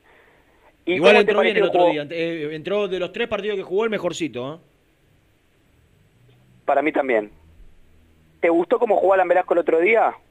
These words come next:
Speaker 2: Ch-, no tanto.
Speaker 1: Mm, lo mismo piensa en el cuerpo técnico.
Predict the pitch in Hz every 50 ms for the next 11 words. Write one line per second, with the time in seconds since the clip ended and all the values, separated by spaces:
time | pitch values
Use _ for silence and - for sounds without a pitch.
0 | _ _ _ _ _ _ _ _ _ _ _ _ _ _ _ _ _ _ _ _
1 | _ _ _ _ _ _ _ _ _ _ _ _ _ _ _ _ _ _ _ _
2 | _ _ _ _ _ _ _ _ _ _ _ _ _ _ _ - - - - -
3 | - - - 147 139 147 151 156 160 160 156 156 135 120 110 92 110 101 92 _
4 | _ _ _ _ _ _ _ _ _ _ _ _ _ _ _ _ - 139 139 139
5 | 143 147 151 - _ _ - 160 156 165 165 185 185 175 170 170 170 156 147 151
6 | 147 139 135 143 139 127 120 - - 110 104 101 98 -